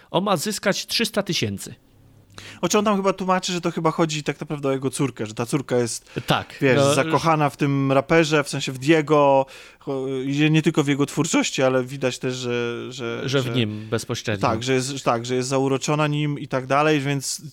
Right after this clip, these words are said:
Speaker 2: może dla córusi coś takiego on robi. Ale wiesz co, ta, chyba, y, nas widzów miała przekonywać bardziej,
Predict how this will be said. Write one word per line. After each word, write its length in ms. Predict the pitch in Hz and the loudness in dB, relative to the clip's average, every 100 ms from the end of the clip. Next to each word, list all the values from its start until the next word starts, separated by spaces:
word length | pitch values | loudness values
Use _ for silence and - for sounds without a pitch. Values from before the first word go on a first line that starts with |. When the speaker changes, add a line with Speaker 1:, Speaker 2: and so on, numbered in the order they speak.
| _ | _
Speaker 2:
może 300 | 139 160 156 | 2 2 2
dla 360 | 139 147 143 139 | 2 4 4 2
córusi 540 | - 147 156 151 147 | 0 2 2 2 -4
coś 200 | 131 135 | -6 -6
takiego 380 | - 131 147 139 | -6 -4 -2 0
on 100 | 139 | 2
robi. 200 | 151 139 - - | 2 0 -4 -2
Ale 160 | 151 | 0
wiesz 140 | 160 247 | 2 0
co, 160 | 330 330 - - | -2 -2 -4 0
ta, 140 | 190 175 165 | 2 2 -2
chyba, 220 | 185 196 | 2 2
y, 40 | - 160 156 151 | 2 0 0 0
nas 200 | 156 196 | 2 0
widzów 280 | 165 208 196 | 0 -4 -2
miała 160 | 180 170 | 0 0
przekonywać 680 | - 165 190 190 175 - - 151 | 0 -4 -2 0 0 -2 -8 -8
bardziej, 580 | 147 170 170 170 156 | 0 0 2 -2 -2